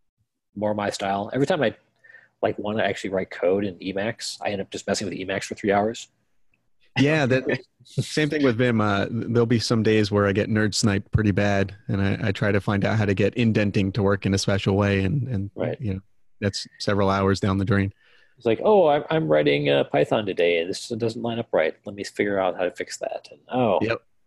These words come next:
Speaker 1: I didn't get anything done." So
Speaker 2: <laughs>
Speaker 1: now I, I,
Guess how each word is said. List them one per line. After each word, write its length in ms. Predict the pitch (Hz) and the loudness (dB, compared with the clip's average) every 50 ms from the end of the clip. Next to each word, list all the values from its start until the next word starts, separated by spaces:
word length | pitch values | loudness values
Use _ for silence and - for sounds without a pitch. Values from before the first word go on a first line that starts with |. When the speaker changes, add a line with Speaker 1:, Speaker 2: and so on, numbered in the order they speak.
| _ - | _ -10
Speaker 1:
I 100 | 98 98 | -8 -8
didn't 140 | 98 95 87 | -8 -8 -6
get 140 | 92 92 92 | -4 -4 -4
anything 200 | 92 98 92 90 | -4 -6 -6 -4
done." 220 | 82 78 78 76 _ _ _ _ _ _ _ _ _ _ _ _ _ _ - - - | -4 -4 -4 -6 _ _ _ _ _ _ _ _ _ _ _ _ _ _ -20 -16 -6
So 220 | - 180 170 - - 208 160 - _ _ _ | -2 -2 -2 -2 -2 -4 -6 -6 _ _ _
Speaker 2:
<laughs> 380 | _ _ - _ _ _ _ - | _ _ -20 _ _ _ _ -2
Speaker 1:
now 160 | 117 131 147 | 0 2 2
I, 20 | 156 | 2
I, 340 | 139 123 123 - 120 123 | 2 2 0 -2 -4 -8